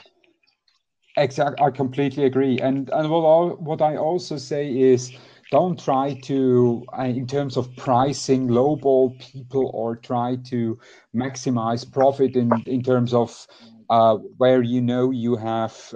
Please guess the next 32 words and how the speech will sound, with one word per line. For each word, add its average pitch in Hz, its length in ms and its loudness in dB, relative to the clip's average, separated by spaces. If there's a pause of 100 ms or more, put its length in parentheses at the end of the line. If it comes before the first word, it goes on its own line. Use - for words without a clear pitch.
um, 110 600 -4 (280)
a 117 80 -4
unique 147 480 -4
signed 123 440 2
card, 127 540 2 (640)
where 123 320 0
you, 117 480 -4
okay, 127 400 -2 (220)
you, 120 400 -4 (100)
um, 110 640 -2 (220)
you 120 160 -14
basically, 127 540 0
you 127 100 -4
cornered 143 480 0
the 131 80 0
market 127 440 0
in 131 120 -2
a, 123 120 -2
in 127 180 -4
a 123 60 -12
particular 123 640 -4
way, 123 380 0 (300)
and 123 160 -4
then 139 200 0
you, 120 380 2 (500)
uh, 113 680 4
you, 110 260 -6
you 113 480 -10
ask 113 300 -2
for 107 220 -4
ridiculous 104 680 -8
prices. - 880 -6